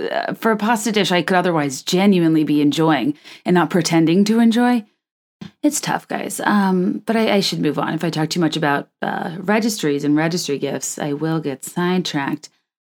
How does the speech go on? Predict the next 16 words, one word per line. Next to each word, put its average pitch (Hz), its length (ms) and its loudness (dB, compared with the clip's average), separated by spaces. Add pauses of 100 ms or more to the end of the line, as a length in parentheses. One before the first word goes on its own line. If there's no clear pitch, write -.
I 175 140 -2
just, 160 580 -4
you 185 240 -2
guys 151 340 -2
know 160 160 2
I 147 80 2
talk 151 280 -4
about, 139 160 -2
I 139 80 -2
like 143 240 -2
to 143 100 -8
sweep 160 320 -4
a, 143 40 -2
a 143 200 -2
registry 143 560 -4
and 156 240 -4